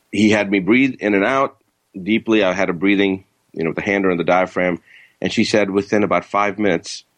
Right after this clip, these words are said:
eighty-five to ninety percent of the pain was gone. And within about another three or four minutes, it totally finished. And I told her, actually, I took my hand off her knee by, by the last few minutes, and I said, "Continue that breathing," and the pain was gone. Now, she said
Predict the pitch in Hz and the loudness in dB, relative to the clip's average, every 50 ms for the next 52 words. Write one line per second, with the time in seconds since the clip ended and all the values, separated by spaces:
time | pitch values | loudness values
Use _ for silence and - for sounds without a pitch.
0 | _ _ _ - - 101 101 107 110 104 - 101 92 92 92 - 92 90 90 87 | _ _ _ -2 0 2 4 4 2 2 0 0 0 0 -2 -2 -4 -2 -2 0
1 | 92 92 87 - - - 87 78 80 - - 98 90 87 82 73 71 73 92 87 | -2 -2 -4 -6 -4 -2 -2 -2 -2 -4 -2 -2 0 0 0 0 -2 0 0 0
2 | 85 82 78 78 73 - - 82 85 82 82 80 - 87 82 80 80 80 78 82 | 0 0 -2 -2 -4 -6 -4 -2 0 0 0 0 0 0 0 2 0 0 0 2
3 | 87 98 98 98 95 92 92 92 90 - - 98 95 87 85 - - 85 82 82 | 2 2 2 4 4 2 2 0 -2 -2 0 0 2 0 0 0 -2 0 2 2
4 | 87 101 95 65 58 - - - - - _ _ _ _ _ _ _ _ _ _ | 2 2 2 0 -2 -4 -6 -10 -12 -12 _ _ _ _ _ _ _ _ _ _
5 | _ _ _ _ _ _ _ _ _ _ _ _ _ _ _ _ _ _ _ _ | _ _ _ _ _ _ _ _ _ _ _ _ _ _ _ _ _ _ _ _
6 | _ _ - 87 - - - 107 104 95 87 - - - - - - 95 98 98 | _ _ -6 -4 -4 -2 0 -2 0 0 -2 -2 -4 -6 -4 -2 -2 0 0 0
7 | 101 98 - 117 113 107 98 80 85 95 92 - 90 82 - - 110 - - 90 | -2 -2 -2 0 0 2 2 2 0 0 -2 -2 -4 -4 -2 -4 -6 -4 -2 -4
8 | 82 92 95 92 87 82 82 - 82 90 113 110 87 82 80 76 - - - - | -2 0 0 0 0 0 -2 -2 -2 0 0 2 2 2 0 0 -4 -12 -20 -14
9 | - 82 85 82 80 80 80 82 85 85 - - - 82 - 101 98 - - 80 | -4 -2 0 0 0 0 0 0 0 -2 -4 -6 -6 -2 0 0 0 0 -2 -4
10 | - - 78 71 - - 85 78 - 98 95 92 85 87 80 78 73 90 95 92 | 0 -2 -2 -4 -2 -6 -6 -2 0 2 2 4 4 2 0 0 2 2 2 2
11 | 87 80 - - - 85 85 82 - - 80 80 80 73 71 98 92 - - - | 2 0 -2 -4 -2 -2 -2 -2 -2 -2 -2 -2 -2 0 0 0 0 0 -2 -6
12 | - - - - - - - - - - 104 98 - - - 135 175 175 - - | -14 -20 -20 -20 -18 -18 -20 -12 -4 -2 -2 0 0 0 2 2 0 0 -2 -2
13 | - - - 92 90 92 101 | 0 0 2 2 0 -2 -4